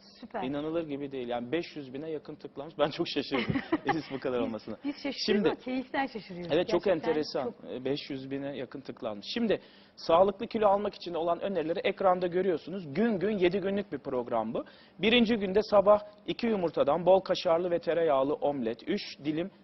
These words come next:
Speaker 2: çekirdekli, bu ay çekirdekleri olan ekmek, bir bardak taze sıkılmış posalarıyla beraber portakal suyu,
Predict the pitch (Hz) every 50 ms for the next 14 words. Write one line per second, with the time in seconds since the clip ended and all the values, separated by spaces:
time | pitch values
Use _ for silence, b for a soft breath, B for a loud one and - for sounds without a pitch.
0 | - _ _ - - 151 - - 170 156 147 160 151 143 - 135 127 131 110 156
1 | 156 147 - 151 127 - 135 127 135 131 - - 135 127 120 117 113 110 - -
2 | 135 131 - 117 113 117 135 165 208 208 180 180 170 160 156 175 190 - - 160
3 | 143 147 151 170 175 - - 143 - 135 123 131 147 - - - 139 - - 156
4 | 151 165 170 175 147 139 120 113 110 104 120 117 117 - 151 147 143 - - -
5 | - 117 104 101 - - 120 165 220